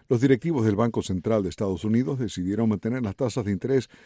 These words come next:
en los bajos niveles récord de los últimos años. La decisión refleja la preocupación por la debilitación de la economía mundial.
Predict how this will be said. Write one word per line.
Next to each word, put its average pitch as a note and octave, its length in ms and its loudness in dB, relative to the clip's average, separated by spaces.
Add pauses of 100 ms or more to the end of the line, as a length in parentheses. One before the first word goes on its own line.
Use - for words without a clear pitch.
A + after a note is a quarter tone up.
(200)
en F#2 140 -6
los F2+ 200 -6
bajos B2+ 320 -4
niveles G#2 280 -2
récord A2+ 320 -2
de G#2 80 0
los F#2+ 140 -4
últimos G#2 320 -4
años. D2 320 -10 (380)
La - 60 -20
decisión F2+ 360 -6
refleja G2+ 320 -4
la G#2+ 80 0
preocupación G#2+ 560 -4
por C3 140 -2
la C3 80 2
debilitación C3 600 -2
de A#2+ 60 -2
la G#2+ 80 2
economía F#2+ 400 -2
mundial. A2+ 400 -2